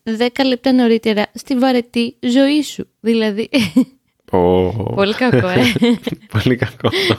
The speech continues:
Speaker 1: <laughs> Δεν το λέω αυτό για όλους τους ανθρώπους, εννοείται. Απλά εμένα μου δημιουργεί μεγάλη ανασφάλεια να είμαι στο δρόμο και να τρέχουνε πάρα πολύ ή να κολλάνε στο σαξάκι από πίσω και να ανέβουν τα φώτα και,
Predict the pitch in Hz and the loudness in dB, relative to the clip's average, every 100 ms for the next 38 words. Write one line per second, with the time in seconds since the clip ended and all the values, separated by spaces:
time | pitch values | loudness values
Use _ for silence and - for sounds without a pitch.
0 | - 247 247 - - - - 254 - 320 | 0 -2 -2 -6 -16 -16 -6 -4 0 0
1 | 294 247 - 233 226 208 190 196 202 185 | 2 0 0 0 0 0 0 -2 -2 -4
2 | 185 185 180 208 220 208 202 185 180 196 | -2 -2 -2 -8 -4 -2 0 -2 -4 -4
3 | - 190 226 254 - 220 214 247 277 262 | -4 -2 0 0 -2 -2 0 0 2 2
4 | 233 214 208 247 254 233 262 254 180 180 | 2 0 0 0 2 2 0 -2 -2 -6
5 | - 175 170 170 175 - 175 165 165 165 | -6 -4 -4 -6 -6 -8 -6 -2 -2 -2
6 | 165 170 - 170 165 - 165 180 - 180 | -4 -6 -8 -6 -6 -4 -2 -2 -2 -4
7 | 180 175 170 175 170 160 165 - - - | -2 -2 -4 -4 -4 -4 -4 -8 -18 -20
8 | _ _ _ 208 208 208 196 196 196 190 | _ _ _ 0 2 0 0 0 0 0
9 | 190 - - 190 - 202 - 196 190 196 | -2 -2 -2 -2 0 -4 -2 -2 0 -2
10 | 185 180 190 185 196 185 180 180 190 190 | -2 -2 -2 -2 -4 -4 -2 -2 -2 -4
11 | 175 - 185 - 196 190 | -4 -4 -6 -4 -6 -6